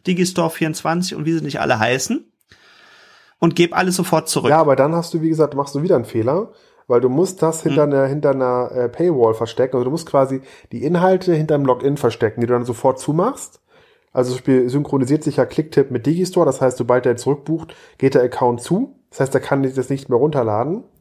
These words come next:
Speaker 2: ja?
Speaker 1: Ja.
Speaker 2: Und wie gesagt, wenn er das macht, dann soll er es machen, Jan Marco. Wie gesagt, du musst es, du musst es kalkulatorisch rechnen. Du musst immer sagen, dass immer vielleicht der Dritte, irgendwie jeder Dritte irgendwie das nicht läuft. Deswegen musst du dann am Produkt was drehen.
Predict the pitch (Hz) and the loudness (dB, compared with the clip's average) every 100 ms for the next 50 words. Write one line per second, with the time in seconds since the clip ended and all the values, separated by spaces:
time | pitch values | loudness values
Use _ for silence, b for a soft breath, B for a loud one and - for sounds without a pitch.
0 | - 113 147 233 b b b b b b | -6 0 0 -2 b b b b b b
1 | 127 120 160 180 175 165 139 139 135 165 | 0 4 4 4 4 4 4 4 4 2
2 | - 147 156 - - 131 127 147 160 147 | 4 2 2 -2 -2 0 2 4 4 2
3 | 147 147 92 90 _ 110 104 95 113 120 | -4 -6 -10 -14 _ -6 -2 -4 -4 -4
4 | 143 135 131 120 131 147 143 - 143 170 | 0 2 0 0 -2 0 -2 -4 2 2
5 | 170 - 143 135 - 139 113 101 - - | 0 -2 0 0 -2 -2 -2 -6 -10 -14
6 | - _ B B B B 139 135 180 196 | -14 _ B B B B -4 0 4 6
7 | 175 135 143 151 135 120 - 165 160 147 | 6 6 4 2 -2 -2 -2 2 2 0
8 | 127 123 123 165 170 156 139 131 123 143 | 0 0 0 -4 2 2 2 -2 2 2
9 | 131 147 151 110 131 123 120 120 113 139 | 2 -2 0 0 0 0 -4 -4 -2 0
10 | 208 - B B B 135 151 156 - 147 | 0 -2 B B B -2 0 0 0 -4
11 | 156 143 139 131 131 139 165 175 117 110 | -2 0 0 0 -2 0 0 0 -6 -4
12 | 117 104 123 214 | -4 -2 -4 -4